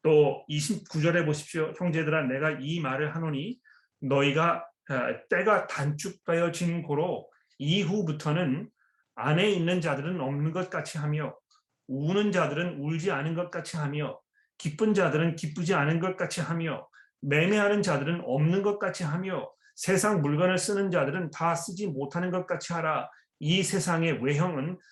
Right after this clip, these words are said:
지나감이니라." 자, 이렇게 하면서 이 복음으로 지금 우리가 살고 있는 이 시대를,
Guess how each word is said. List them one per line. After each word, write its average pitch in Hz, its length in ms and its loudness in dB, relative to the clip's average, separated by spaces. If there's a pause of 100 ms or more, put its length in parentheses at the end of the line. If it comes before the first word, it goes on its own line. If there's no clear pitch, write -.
(200)
지나감이니라." 160 1000 4 (260)
자, 226 80 4
이렇게 208 280 4
하면서 175 540 0 (760)
이 151 220 -8
복음으로 170 840 4
지금 170 340 -2
우리가 160 260 0
살고 214 420 -2
있는 180 260 -4
이 147 100 -6
시대를, 151 680 -4